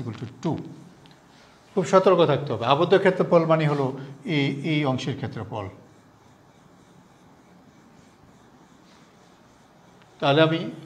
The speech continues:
আসো নির্ণয় ক্ষেত্রফল, নির্ণয় ক্ষেত্রফল খুব খেয়াল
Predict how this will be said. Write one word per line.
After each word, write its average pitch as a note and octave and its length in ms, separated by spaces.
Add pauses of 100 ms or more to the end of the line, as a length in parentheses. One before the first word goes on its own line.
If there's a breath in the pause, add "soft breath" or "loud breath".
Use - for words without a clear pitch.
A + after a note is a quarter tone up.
(100)
আসো E3+ 200 (840)
নির্ণয় D#3 300
ক্ষেত্রফল, C#3 400 (2000 loud breath)
নির্ণয় C3+ 340
ক্ষেত্রফল A2 400 (2750)
খুব D#3 140 (440)
খেয়াল C#3+ 160